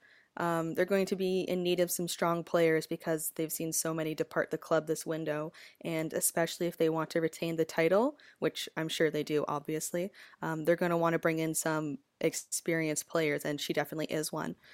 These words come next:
Um, another thing I noticed earlier this month was she took to Twitter, um, kind of criticizing the French national team for not selecting her in their squad.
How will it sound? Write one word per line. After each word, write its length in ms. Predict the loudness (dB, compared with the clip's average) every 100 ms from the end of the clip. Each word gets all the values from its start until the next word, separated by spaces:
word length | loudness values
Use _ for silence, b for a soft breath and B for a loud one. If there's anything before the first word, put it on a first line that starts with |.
| b b
Um, 340 | 2 4 2 -4 2
another 340 | 4 6 4
thing 320 | 2 0 2 0
I 100 | 0
noticed 460 | 0 0 -2 -6 0
earlier 540 | 2 4 4 2 2 -4
this 260 | -4 -2 0
month 420 | 0 0 -4 -12 -10
was 560 | -2 2 2 0 -2 -8
she 160 | -6
took 260 | -2 -2 0
to 100 | -4
Twitter, 580 | -4 0 4 4 2 -2 b b b -4
um, 420 | 0 0 -2 -6 _ -6
kind 260 | 0 2
of 140 | 2 -2
criticizing 640 | 0 0 0 -2 0 -2
the 80 | -4
French 460 | -6 -4 -4 -6 -6
national 440 | -4 -2 -2 -4
team 300 | -4 -6 -8
for 140 | -4 -2
not 240 | -2 -4
selecting 500 | 0 0 0 -4 -6
her 120 | -4
in 120 | -4
their 160 | -4 -4
squad. 540 | -6 -4 -2 0 -2